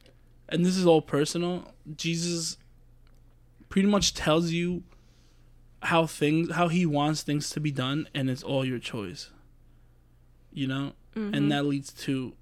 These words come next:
Speaker 1: abortion, because at the end of the day, there's supposed to be separation between church and state.
Speaker 2: Right.
Speaker 1: But when,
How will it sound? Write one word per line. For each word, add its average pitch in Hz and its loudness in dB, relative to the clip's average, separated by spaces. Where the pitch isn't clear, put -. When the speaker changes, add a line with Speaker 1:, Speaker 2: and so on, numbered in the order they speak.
Speaker 1:
abortion, 131 -4
because 151 2
at 151 -4
the 185 2
end 185 4
of 165 6
the 156 2
day, 165 8
there's 139 -4
supposed 151 0
to 156 2
be 147 4
separation 143 0
between 135 -4
church 131 -6
and 117 -10
state. - -4
Speaker 2:
Right. 202 -4
Speaker 1:
But 156 6
when, 165 4